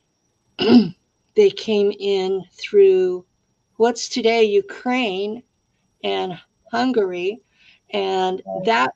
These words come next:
pushed the people out that had been there up into Germany because the Alps are in the way. And so they did this loop over the top, and that pushed German tribes into Gaul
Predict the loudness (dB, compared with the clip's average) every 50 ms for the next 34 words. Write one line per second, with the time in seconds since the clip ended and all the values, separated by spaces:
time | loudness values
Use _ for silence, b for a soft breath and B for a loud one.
0 | _ -14 -8 -4 -4 -4 -4 -4 -8 -10 _ -10 -10 -10 -8 -10 -10 -8 -6 -8
1 | -8 -8 -10 -8 -6 -4 -4 -4 -4 -6 -8 _ _ _ _ -12 -8 -8 -8 -8
2 | -8 -12 -12 -10 -8 -8 -8 -4 _ -2 0 0 0 -2 -2 -2 -2 -2 -2 -4
3 | -6 -8 B B B B B _ -4 -4 -4 -4 -4 -6 -4 -4 -2 -2 -4 -6
4 | -10 -12 -12 -10 -10 -8 -6 -4 -2 -2 0 0 0 0 0 -2 -2 -4 -4 -6
5 | -8 -8 -12 -16 -16 -16 -18 -12 -8 -6 -4 -4 -4 -6 -8 -10 -8 -8 -8 -8
6 | -8 -10 -12 -10 -8 -6 -4 -4 -4 -4 -4 -6 -8 -10 B B B B B B
7 | -14 -12 -10 -10 -8 -4 -4 -2 -2 0 0 -2 -2 -4 -6 -6 -4 -4 -4 -4
8 | -6 -8 -6 -6 -4 -4 -2 -2 -4 -4 -8 -12 -18 _ _ 2 4 4 4 4
9 | 2 0 -2 -2 -4 -8 -10 -10 -4 -2 0 2 2 2 0 -2 -4 -6 -6 -6
10 | -6 -6 -8 -10 -12 _ _ -8 -8 -6 -6 -8 -10 -12 -10 -6 -4 -2 0 0
11 | 0 0 -2 -2 -4 -4 -4 -2 -2 0 0 -2 -2 -2 -4 -4 -4 -4 -8 -12
12 | -14 -16 -18 -20 -20 _ -4 -2 0 0 0 0 0 -2 -2 -4 -6